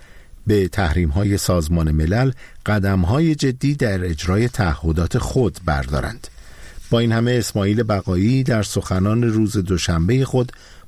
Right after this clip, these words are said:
بار دیگر گفت که سه کشور اروپایی صلاحیت فعالسازی سازوکار ماشه را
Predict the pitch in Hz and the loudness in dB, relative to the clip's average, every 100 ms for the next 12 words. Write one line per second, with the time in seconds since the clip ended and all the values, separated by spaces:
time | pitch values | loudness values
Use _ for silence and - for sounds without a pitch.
0 | - 117 143 131 107 101 87 90 87 - | -2 0 2 0 0 0 0 -2 -2 -2
1 | - - 92 92 - 117 131 135 120 110 | -4 -2 -2 -2 -2 0 2 2 2 2
2 | 110 120 131 - - - - - 107 95 | 2 2 0 -6 -20 -20 -10 -2 0 2
3 | 92 82 98 123 143 131 - - - 95 | 2 2 0 0 -2 -2 -4 -4 -2 -2
4 | 78 - 80 92 123 127 - 107 85 80 | 0 0 0 2 2 2 0 0 0 -2
5 | 90 78 76 71 - 101 107 104 107 | -2 0 0 -2 -2 0 2 2 0